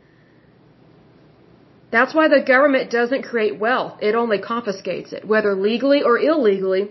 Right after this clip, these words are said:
it confiscates it. So that's why I'm, I'm impressed with this Comprehensive Employment and Training Act, because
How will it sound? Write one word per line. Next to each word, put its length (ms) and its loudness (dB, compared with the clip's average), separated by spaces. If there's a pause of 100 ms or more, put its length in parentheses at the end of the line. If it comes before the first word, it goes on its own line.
(140)
it 180 -6
confiscates 640 -10
it. 120 -18
So 340 0 (640)
that's 300 0
why 260 2
I'm, 240 -2
I'm 160 -2
impressed 800 -2 (320)
with 240 -4
this 260 -4
Comprehensive 720 -2
Employment 520 -4
and 80 -8
Training 400 -2
Act, 260 -2
because 500 -4